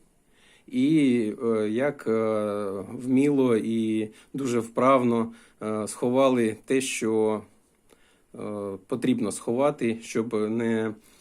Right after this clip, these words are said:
е, концентрувати увагу слухача на якихось недоліках. Отже, е, по-перше, маємо тут ефектний і такий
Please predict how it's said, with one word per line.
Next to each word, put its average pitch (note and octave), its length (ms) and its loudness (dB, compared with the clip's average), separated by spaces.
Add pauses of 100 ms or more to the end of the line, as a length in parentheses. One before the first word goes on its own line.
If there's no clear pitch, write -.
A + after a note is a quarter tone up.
(280)
е, A2 240 -4
концентрувати A#2+ 840 0
увагу A2+ 680 0
слухача A#2+ 720 -2
на A2+ 140 -2
якихось A2+ 460 -4
недоліках. A2 640 -4 (600)
Отже, C3+ 540 2 (1600)
е, A2+ 460 2 (220)
по-перше, B2 680 2 (180)
маємо C3 400 2
тут - 280 -6 (180)
ефектний C3 840 0
і B2 500 2 (180)
такий A#2+ 560 -4